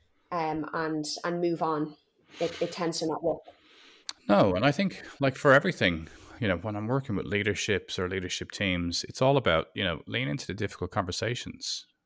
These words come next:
Speaker 2: you know, sit down and have all that. I, I do a lot of work around psychological safety and radical transparency, which is just all about just be open and honest with everybody. If it's good, talk about it. If it's bad,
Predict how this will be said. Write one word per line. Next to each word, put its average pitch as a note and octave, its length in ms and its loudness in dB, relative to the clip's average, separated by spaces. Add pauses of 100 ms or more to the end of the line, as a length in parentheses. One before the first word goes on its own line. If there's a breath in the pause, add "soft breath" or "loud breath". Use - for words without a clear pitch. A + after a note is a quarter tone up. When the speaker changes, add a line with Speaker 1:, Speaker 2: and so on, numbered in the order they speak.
(180)
Speaker 2:
you G2 80 -8
know, F#2 260 -6
sit - 260 -6
down A2+ 220 2
and F#2 120 -4
have G#2+ 240 0
all A2 140 0
that. A#1+ 220 -4 (100)
I, F2 120 -4
I G2 60 -4
do A2+ 120 -2
a - 20 -4
lot G#2 160 2
of F#2+ 60 0
work F#2+ 280 -2
around F2+ 500 0
psychological F2+ 720 0
safety F#2 500 -2
and E2 140 -8
radical F2+ 340 0
transparency, G2+ 800 -4
which D#2+ 240 -12
is F2+ 120 -6
just - 240 -8
all G#2+ 160 4
about G2 340 4 (720)
just - 120 -14
be - 100 -2
open C#3+ 220 2
and G2 80 6
honest D#3+ 260 0
with F2 80 0
everybody. D#2 460 -6 (1200)
If - 360 -12
it's - 100 -8
good, A2+ 440 0
talk E3+ 240 2
about G2 180 2
it. E2+ 100 -4
If - 80 -18
it's F#2 120 -16
bad, D#2 440 -2